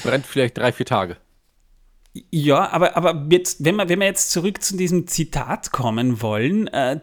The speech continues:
Speaker 2: dieses Zitat zu droppen, im Anges-, also die, „Ich bin ein Gebieter über die Flamme von Anor“ und das im Angesicht des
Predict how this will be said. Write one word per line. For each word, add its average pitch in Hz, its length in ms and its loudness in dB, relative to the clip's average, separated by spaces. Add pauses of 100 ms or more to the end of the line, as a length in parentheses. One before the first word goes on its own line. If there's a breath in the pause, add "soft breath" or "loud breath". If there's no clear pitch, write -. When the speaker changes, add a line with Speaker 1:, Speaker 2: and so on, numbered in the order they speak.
Speaker 2:
dieses 196 260 0
Zitat - 480 0
zu - 140 -2
droppen, 147 440 2
im 165 200 2
Anges-, 196 520 -2
also 160 200 0
die, - 360 -12
„Ich - 220 -8
bin 180 300 2
ein 143 220 -2
Gebieter 170 420 -2
über 160 240 2
die 147 100 4
Flamme 151 460 0
von 151 240 -2
Anor“ 147 340 0
und 151 160 0
das - 160 0
im 165 160 0
Angesicht 170 760 0
des - 340 0